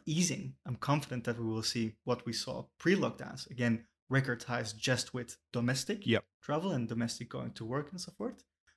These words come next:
Speaker 1: But then there is another kind of, uh, yeah, a milestone that we're very, very excited about, which is that international travel coming back.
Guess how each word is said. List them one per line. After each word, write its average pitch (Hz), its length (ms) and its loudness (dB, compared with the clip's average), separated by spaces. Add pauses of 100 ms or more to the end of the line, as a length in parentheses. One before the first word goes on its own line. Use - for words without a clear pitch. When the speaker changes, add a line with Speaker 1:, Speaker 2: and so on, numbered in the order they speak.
(140)
Speaker 1:
But 123 160 0
then 135 180 8
there 123 160 2
is 117 140 2
another 120 520 4 (200)
kind 120 200 -6
of, 117 200 -10 (320)
uh, 113 280 -4 (200)
yeah, 113 180 0 (560)
a 120 80 -8
milestone 135 460 8
that 120 140 0
we're 120 120 2
very, 147 260 6
very 120 160 6
excited - 300 -2
about, 117 340 -6
which 127 220 -4
is 110 100 -4
that 120 200 0
international 117 580 2
travel 117 300 -6
coming 120 300 -4
back. - 160 -10